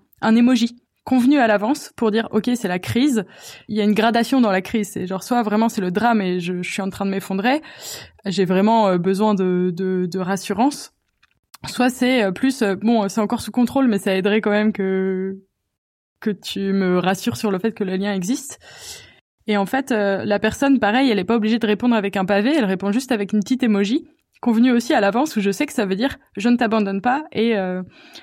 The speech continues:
bah, on trouvera, euh, on trouvera moyen de, de te le montrer, euh, potentiellement, euh, plus fort plus tard. <laughs> Et, euh, bah, c'est des petites techniques qui m'ont aidée, je pense, aussi à sortir de, de certains aspects de hiérarchie,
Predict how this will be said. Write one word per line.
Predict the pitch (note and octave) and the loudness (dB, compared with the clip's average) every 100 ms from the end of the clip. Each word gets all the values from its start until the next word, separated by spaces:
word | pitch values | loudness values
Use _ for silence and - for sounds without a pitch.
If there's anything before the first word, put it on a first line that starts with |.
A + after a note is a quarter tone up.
| - _ _ | -20 _ _
bah, | F#3 F#3 | -4 -2
on | F#3 | -2
trouvera, | F3+ - F#3+ G#3 A3 F#3 F3+ F3+ | -4 -4 -2 0 2 0 -2 -4
euh, | |
on | F3+ F3+ | -4 -8
trouvera | - G3 G#3 | -6 -2 0
moyen | G#3 F3+ G#3 A3+ | 2 0 2 2
de, | F#3+ F3+ F3+ F3 E3+ - - - - _ - | 0 -2 -2 -4 -8 -18 -20 -20 -20 _ -12
de | F3 A3 | -2 0
te | A3+ | 2
le | |
montrer, | G#3 G3+ - A#3+ A3+ | 2 2 0 0 2
euh, | F#3 | 0
potentiellement, | F3+ F#3+ G3 G3+ G#3+ A3 F#3+ | -2 -2 -2 0 2 2 2
euh, | F3+ F3+ - - _ | 0 -2 -6 -14 _
plus | - B3 | -2 0
fort | - A3 - | 2 0 -2
plus | - F#3 | -8 -4
tard. | G#3+ D4+ - | -4 -6 -8
<laughs> | G#3 F3 - _ - - - - - _ - | -6 -6 -10 _ -20 -20 -18 -18 -20 _ -8
Et, | G3 F#3+ | -4 -2
euh, | F#3 F#3 F#3 F#3 F3+ F#3 F3+ F#3 G3 - | -2 -2 -4 -4 -4 -6 -6 -8 -10 -12
bah, | F#3 G3+ | -4 -2
c'est | G3+ | 0
des | G#3 | -2
petites | G#3+ - D4 | -2 -6 -4
techniques | B3+ D4+ D#4 | 0 0 0
qui | - | 0
m'ont | A3+ G#3+ G3+ | 2 2 0
aidée, | - A3 B3 C#4+ | 0 0 2 2
je | G#3+ | 0
pense, | G#3+ C4 C4+ | 2 -2 0
aussi | G#3+ - C4 | -4 -2 -2
à | A3+ | 0
sortir | - G#3 - B3+ A#3+ | -2 -8 -4 -2 0
de, | G3+ F#3+ F#3 F#3 F3+ | 0 0 0 -2 -2
de | G3+ | -4
certains | - G#3 G#3+ | -6 -4 -2
aspects | G#3 - A#3 | -2 -2 -2
de | |
hiérarchie, | G#3 G#3+ G3 - D#4 | 0 -2 -2 -4 -4